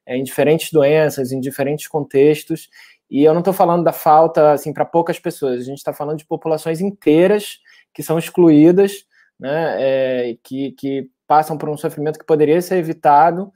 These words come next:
é, justamente porque a gente tem duas dinâmicas principais, ou os medicamentos são caros demais, ou não existe nem pesquisa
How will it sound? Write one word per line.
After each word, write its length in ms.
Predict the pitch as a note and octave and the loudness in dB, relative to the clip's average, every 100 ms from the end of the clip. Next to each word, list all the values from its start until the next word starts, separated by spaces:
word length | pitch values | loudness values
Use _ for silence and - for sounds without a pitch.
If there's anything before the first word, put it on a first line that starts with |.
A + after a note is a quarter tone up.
| _ _ _ _ | _ _ _ _
é, 180 | - C#3 | -8 -6
justamente 440 | C3+ D3 E3 D#3+ - | -6 -4 -4 -4 -6
porque 260 | F3 - | -10 -4
a 80 | E3+ | -4
gente 580 | D3+ D#3+ D#3+ F#3 E3+ - _ _ | -4 -6 -6 -2 -2 -4 _ _
tem 160 | D#3+ D#3 | -4 0
duas 240 | E3 G3 | 2 2
dinâmicas 420 | F#3+ F3 F3 F3+ | 2 -2 -2 -6
principais, 680 | - F3 F3 - A#2 G2+ A2+ - | -8 -10 -8 -2 0 0 -8 -6
ou 200 | C3+ E3+ | 0 2
os 80 | F3 | 2
medicamentos 500 | E3+ D3 D#3+ D3+ D3 | -2 -4 -6 -6 -6
são 120 | D3+ | -10
caros 320 | D3 C3+ C3+ | 0 2 2
demais, 580 | D#3 D3+ D#3 F#3 A3+ - _ _ _ _ | -4 -6 -4 -4 -6 -14 _ _ _ _
ou 500 | - E3 F#3+ G#3+ G#3 - | 0 4 6 4 -2 -10
não 140 | D#3 | -4
existe 360 | E3+ D#3+ F#3 F#3 | -2 -2 -4 -4
nem 180 | F#3 A3 | -6 -2
pesquisa 840 | A#3 - - F3+ F3+ F#3+ G3+ | -4 -4 -6 0 0 0 -6